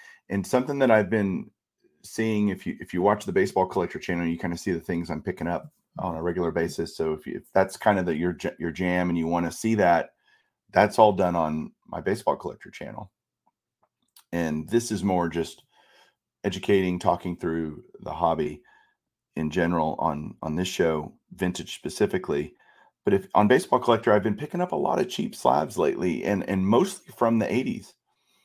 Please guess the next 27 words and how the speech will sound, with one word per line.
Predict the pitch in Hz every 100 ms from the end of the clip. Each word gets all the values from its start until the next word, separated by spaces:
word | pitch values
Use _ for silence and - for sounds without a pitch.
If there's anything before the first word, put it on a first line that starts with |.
| _ _ _
It | - - -
feels | 123 123
like | 123 107 107
those | 110 104 -
things | 113 107 92
are, | 78 - - _
A, | 101 110 110 104 - _ _ _ _
still | - 123 123
being | 127 113
sent | - 113
in, | 104 107 107
which | 92
is | 98 -
great | 110 117 123 - -
'cause | 80 -
it | -
just | 180 - _ _ _ _ - -
provides | 85 92 92
more | 95 85
opportunity | - - 90 87
for | - -
collectors | 85 87 - 71
to | -
buy | - 107
them, | 127 131 - _ _ 80
like | 87
myself, | 73 87 127 123 123